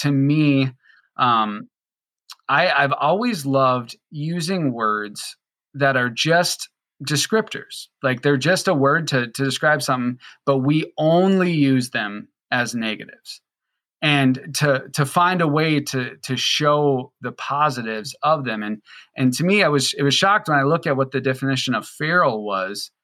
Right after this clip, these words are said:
It's just to act in a way that's appropriate for your species to act. You see a feral cat, like, it's acting like a cat. That's, that's the appropriate way that a cat acts.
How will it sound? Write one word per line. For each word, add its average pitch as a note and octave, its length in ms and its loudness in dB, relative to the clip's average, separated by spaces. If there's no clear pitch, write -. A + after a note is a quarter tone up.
It's E3 220 -2
just - 420 0
to - 260 -2
act C#3+ 380 0
in D#3+ 100 2
a C3+ 80 2
way C#3 300 2
that's B2 220 -2
appropriate C#3 600 -2
for B2+ 100 -10
your A#2+ 120 -4
species B2+ 580 -4
to - 160 -8
act. - 380 -2
You - 60 -20
see - 260 0
a F#3+ 60 2
feral D3+ 340 2
cat, E3 340 0
like, A#2 220 -4
it's B3 200 0
acting F3 360 0
like D3+ 200 2
a F3 80 -2
cat. F#3 420 -4
That's, E3+ 280 2
that's D#3+ 260 -2
the D#3 140 2
appropriate E3 600 0
way B2+ 240 0
that A#2+ 160 -2
a A2+ 60 -6
cat A2+ 300 -4
acts. D3+ 400 0